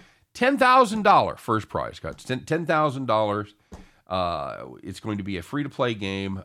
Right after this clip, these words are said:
uh, and you're going to basically just answer fifteen questions about the round of eight. It's gonna test your handicapping skills. It's gonna be asking you which side A T S you're taking, over under the total, and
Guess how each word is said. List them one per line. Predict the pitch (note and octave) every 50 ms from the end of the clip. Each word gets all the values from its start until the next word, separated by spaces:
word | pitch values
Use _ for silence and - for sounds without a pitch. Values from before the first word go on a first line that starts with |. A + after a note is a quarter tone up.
| -
uh, | - B1 A1 G#1 - -
and | D2+ E2+
you're | E2+ F2
going | F#2 F#2 F#2
to | F2
basically | E2 E2+ A2 B2 A#2+ C3 A2 G#2+ G#2 G2+
just | F2 F#2+ F#2+ F#2 F2+ - _ _ _ _ _ _ _ _ _ _ _
answer | A2 A#2 A#2 - - A2 -
fifteen | - - F3 G3+ G3 G3 - E3+ E3+ E3 D#3+
questions | D#3 - - C#3 D3+ - - - G2 F#2+ G2 G2 - - -
about | - F2+ F2+ F2 F#2 F#2 F#2 F2+ F2+ F2+ - G2+ -
the | E2+ E2+ F#2 F2+ F2 E2+
round | B1+ C#2+ D#2+ E2+ F2+ F2+ F2+ F2+ F2 F2+ F2+ F2 -
of | - - E2+ E2 E2 E2 D#2 - _ _ _ _
eight. | F2+ F#2 D#2 C2 B1 - _
It's | _ - _
gonna | - D#2+ D#2
test | - - F#2 F2+ -
your | - D#2
handicapping | F2 G2+ G2 F#2+ E2 G2+ F#2 E2+ F2 D#2
skills. | - - - F#2+ F#2 F#2 F2
It's | F2 -
gonna | A#1 G1+
be | - D#2 D#2
asking | D#2+ D#2+ - - E2
you | D#2 C#2+ D2+
which | E2 G#2 - - -
side | - - G2+ G#2 G#2 G2 G2 -
A | - F2+ F#2+
T | F#2 - G2 F#2
S | F#2+ G#2 G#2+ -
you're | G2 F#2+
taking, | G#2+ G#2 G2+ G2 G#2+ G#2 G2+ G2 - _ _ _ _ _ _ _ _ _ -
over | - G#2 G#2 G2+ G#2+ G#2 G2+
under | G2+ G2 G2 F#2
the | E2+ E2
total, | - - C3+ C3+ C3 C3 B2+ - -
and | - A2 A2+ A2 G#2+ G#2+ G#2+ G2+